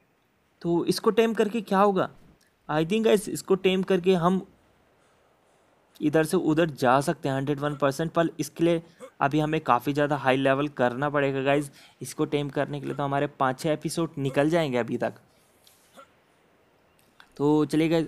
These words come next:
ओहो यहाँ पे ये, ये, ये, ये देखो गाइस कितने ऊपर चढ़ा हुआ है। तो यहाँ पे गाइस आपको एक बहुत ज़्यादा गज़ब की चीज़ दिखने वाली है। तो चलिए गाइस सबसे पहले तो आपको दिखाता हूँ। यहाँ पे गाइस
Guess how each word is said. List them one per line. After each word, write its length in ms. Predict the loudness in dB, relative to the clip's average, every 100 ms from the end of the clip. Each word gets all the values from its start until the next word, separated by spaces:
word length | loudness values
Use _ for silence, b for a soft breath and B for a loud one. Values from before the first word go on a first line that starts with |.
| -4 0
ओहो 500 | 2 4 4 4 4
यहाँ 260 | 4 2
पे 120 | 2
ये, 340 | 2 2 2 0
ये, 320 | 0 0 2
ये, 220 | 2 2
ये 280 | 2 2 0
देखो 380 | 0 0 2 2
गाइस 220 | 2 0
कितने 320 | -2 -4 -2
ऊपर 260 | -2 -2 -2
चढ़ा 240 | 0 0
हुआ 140 | 2 0
है। 120 | -4 B B B -2
तो 100 | 2
यहाँ 180 | 4 4
पे 120 | 2
गाइस 200 | 2 2
आपको 300 | 0 2 0
एक 340 | 4 2 2 -10
बहुत 280 | -4 0 0
ज़्यादा 220 | 0 0
गज़ब 320 | 0 0 -2
की 100 | -4
चीज़ 300 | -4 -2 -2
दिखने 300 | -2 -4 -2
वाली 280 | 0 0 0
है। 140 | -2 -4 B B B 0
तो 140 | 2
चलिए 280 | 2 2 2
गाइस 160 | 0
सबसे 220 | -2 -4 -2
पहले 160 | -2
तो 120 | 0
आपको 280 | -2 -2 -2
दिखाता 400 | -2 -2 -2 -2
हूँ। 80 | -2
यहाँ 140 | 0
पे 120 | 2 4
गाइस 260 | 4 2